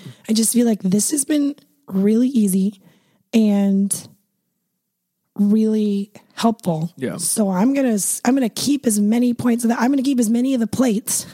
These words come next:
Speaker 1: <laughs> to use
Speaker 2: Mm-hmm.
Speaker 1: our plate analogy,
Speaker 2: Yep.
Speaker 1: of this that I can.
Speaker 2: Mm-hmm.
Speaker 1: And, you
Speaker 2: So
Speaker 1: know, I
Speaker 2: what
Speaker 1: mean,
Speaker 2: it
Speaker 1: I mean, even, like, even, you know, checking Instagram on a,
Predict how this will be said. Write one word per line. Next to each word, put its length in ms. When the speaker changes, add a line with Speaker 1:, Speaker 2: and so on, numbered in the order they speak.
Speaker 1:
<laughs> 140
to 240
use 180
Speaker 2:
Mm-hmm. 20
Speaker 1:
our 160
plate 360
analogy, 580
Speaker 2:
Yep. 240
Speaker 1:
of 220
this 280
that 140
I 100
can. 540
Speaker 2:
Mm-hmm. 360
Speaker 1:
And, 580
you 100
Speaker 2:
So 60
Speaker 1:
know, 40
I 40
Speaker 2:
what 80
Speaker 1:
mean, 100
Speaker 2:
it 100
Speaker 1:
I 100
mean, 180
even, 240
like, 260
even, 320
you 60
know, 180
checking 400
Instagram 460
on 140
a, 200